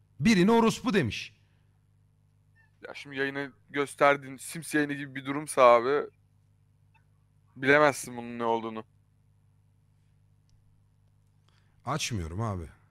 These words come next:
Speaker 1: Bunlar da orospu gibi diyorsa biri. <laughs> Saat kaçta ki bilmem, ben Insta'da bulamadım. Sadece yayın var dedi. Yayın başlasa keşke ya. Cumartesi var değil mi? Herkes isteğine gitsin. Ha,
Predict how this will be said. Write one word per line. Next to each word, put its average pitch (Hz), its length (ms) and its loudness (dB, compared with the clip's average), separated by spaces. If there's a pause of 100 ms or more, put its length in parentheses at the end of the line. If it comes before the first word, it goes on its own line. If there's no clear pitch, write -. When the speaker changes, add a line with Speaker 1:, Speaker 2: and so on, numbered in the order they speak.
(280)
Speaker 1:
Bunlar 139 380 -2
da 151 40 -4
orospu 160 340 -6
gibi 139 220 -6
diyorsa 110 320 -2
biri. 113 260 -6 (1400)
<laughs> - 80 -14 (1120)
Saat 143 340 2
kaçta 156 300 2
ki 123 160 -2
bilmem, 139 340 4
ben 147 100 4
Insta'da 151 320 2
bulamadım. 147 340 2
Sadece 143 320 2
yayın 147 220 4
var 131 180 2
dedi. 135 140 -2
Yayın 143 220 4
başlasa 135 360 0
keşke 127 340 -2
ya. 131 120 2
Cumartesi 131 540 0
var 143 180 4
değil 127 80 0
mi? 135 60 2
Herkes 147 280 0
isteğine 143 240 -2
gitsin. 131 280 -2
Ha, 139 460 2